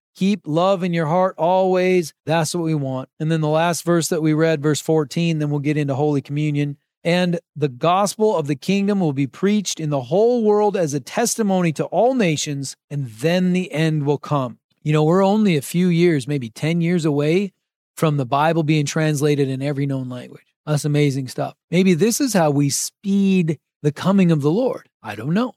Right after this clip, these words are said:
We'll put that in the speculation category. But one thing I know is we're almost there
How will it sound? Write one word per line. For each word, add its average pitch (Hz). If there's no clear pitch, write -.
We'll 110
put 139
that 135
in 160
the 151
speculation 190
category. 131
But 131
one 156
thing 165
I 165
know 180
is 123
we're 139
almost 165
there 147